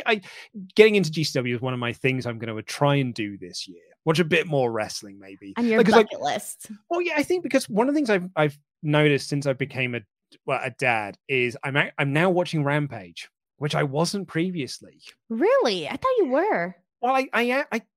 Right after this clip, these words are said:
Speaker 1: I sort of was, but I sort of wasn't. I would watch it, like, if, you know, if I had a free hour, I would do, I would watch
Speaker 2: Mm-hmm.
Speaker 1: it. But, uh, pretty much, like, once my,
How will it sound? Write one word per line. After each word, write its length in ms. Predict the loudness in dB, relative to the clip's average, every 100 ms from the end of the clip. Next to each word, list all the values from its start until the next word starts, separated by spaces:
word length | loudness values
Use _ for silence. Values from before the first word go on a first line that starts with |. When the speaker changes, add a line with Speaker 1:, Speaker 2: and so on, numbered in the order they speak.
| -12
Speaker 1:
I 60 |
sort 380 | -8 -4 0 2
of 200 | 2 0
was, 360 | -2 0 0 -4
but 120 | -8
I 20 |
sort 280 | -6 -2 0
of 100 | 0 -2
wasn't. 360 | -2 -2 -4
I 40 | -6
would 160 | -4
watch 300 | 2 0 0
it, 100 | -4
like, 400 | -2 -4 -4 -12 -20 _ _ _ -8
if, 400 | -8 -8 -18 -16
you 140 | -6 -6
know, 100 | -4
if 120 | 0
I 80 | 0
had 220 | 0 0
a 80 | -2
free 340 | -2 -4 0
hour, 320 | 0 0 -2
I 60 | -2
would 300 | -4 -10 -12 -6
do, 300 | -4 -4 -6
I 100 | -4
would 160 | -2 -2
watch 200 | -2 0
Speaker 2:
Mm-hmm. 100 | -2
Speaker 1:
it. 60 |
But, 180 | -2 -4 -6 -14
uh, 60 | -14 -4
pretty 220 | -2 0
much, 300 | -2 -4 -4
like, 180 | -6 -6
once 520 | -6 -4 -4 -6 -14 _ _ _
my, 440 | -8 -6 -4 -4